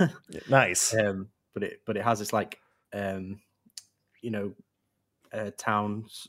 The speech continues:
Speaker 2: These, you go through these certain towns, and they're all based off, like, n-, numbers on the dice. So there's, like, six town, which is, like, the lowest. Um, you know, like, shanty town basically on the docks, and then, um, you go to,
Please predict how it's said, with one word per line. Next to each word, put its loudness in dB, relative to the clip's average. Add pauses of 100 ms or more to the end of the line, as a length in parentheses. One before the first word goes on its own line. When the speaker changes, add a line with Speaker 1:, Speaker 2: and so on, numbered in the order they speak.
(120)
Speaker 2:
These, -6
you -8
go 4
through -2
these -4
certain -2
towns, -2
and -10
they're -4
all -4
based -8
off, -12
like, -10 (100)
n-, -14 (160)
numbers -4
on -6
the -12
dice. -8
So -18
there's, -14
like, -10 (440)
six -6
town, 4
which -4
is, -10
like, -2
the -8
lowest. -4 (680)
Um, -2
you -6
know, -2
like, -4
shanty -4
town -2
basically -6
on -4
the -8
docks, -4
and -8
then, -10
um, -10 (140)
you -10
go -4
to, -18